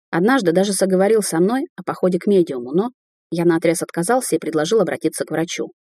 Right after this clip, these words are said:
уехать в Швейцарию. Может быть, источники, горный воздух помогли бы ему прийти в себя.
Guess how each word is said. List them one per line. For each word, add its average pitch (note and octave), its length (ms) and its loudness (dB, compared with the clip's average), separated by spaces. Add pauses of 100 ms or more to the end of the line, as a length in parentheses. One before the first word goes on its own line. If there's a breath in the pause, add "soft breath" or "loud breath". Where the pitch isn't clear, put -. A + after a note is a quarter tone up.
(200)
уехать D#3 360 -2
в - 40 -14
Швейцарию. D#3+ 540 -2 (640)
Может B3 180 2
быть, F3 160 -2
источники, E3+ 540 0
горный G3 360 2
воздух F#3 440 -2 (140)
помогли F3 340 2
бы F#3 100 2
ему B2+ 140 -2
прийти - 280 -10
в - 60 -14
себя. - 280 -10